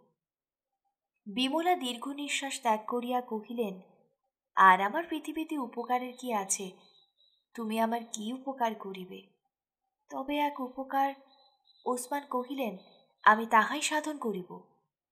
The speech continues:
বিমলার চক্ষু প্রজ্জ্বল হইল, কহিল, "ওসমান, কি কহিতেছ? এ দগ্ধ হৃদয়কে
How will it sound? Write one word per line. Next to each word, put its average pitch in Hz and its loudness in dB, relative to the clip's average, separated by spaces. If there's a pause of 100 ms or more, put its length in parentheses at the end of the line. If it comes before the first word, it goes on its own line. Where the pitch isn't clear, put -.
(220)
বিমলার 269 2
চক্ষু 254 -2
প্রজ্জ্বল 240 -2 (120)
হইল, 180 -2 (240)
কহিল, 240 -4
"ওসমান, 214 -6 (920)
কি - -12
কহিতেছ? 220 -4 (800)
এ 247 4
দগ্ধ 233 8
হৃদয়কে 277 -4